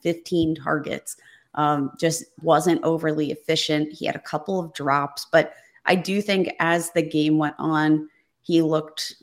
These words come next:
uh, a bit more comfortable. Um, like, th-, just the first couple of drives, it, he looked a little bit out of place, but I think he looked more in com-, more comfortable as the game went on.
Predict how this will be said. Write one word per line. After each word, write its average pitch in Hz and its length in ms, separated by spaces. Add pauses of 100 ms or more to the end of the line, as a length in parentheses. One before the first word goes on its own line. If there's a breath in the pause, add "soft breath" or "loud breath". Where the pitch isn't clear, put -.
uh, 143 280 (100)
a - 60
bit 151 200
more 151 200
comfortable. 185 800 (440)
Um, 143 340
like, 156 260
th-, - 220
just 202 260
the 180 120
first 185 280
couple 180 320
of 160 120
drives, 160 560
it, - 280
he 170 220
looked 165 540
a 165 80
little 160 360
bit 156 200
out 135 180
of 139 160
place, - 380
but 156 120
I 156 80
think 156 220
he 165 140
looked 160 240
more 156 240
in 151 100
com-, 156 260
more 202 160
comfortable 165 480
as 156 140
the - 80
game 156 160
went 151 160
on. 147 340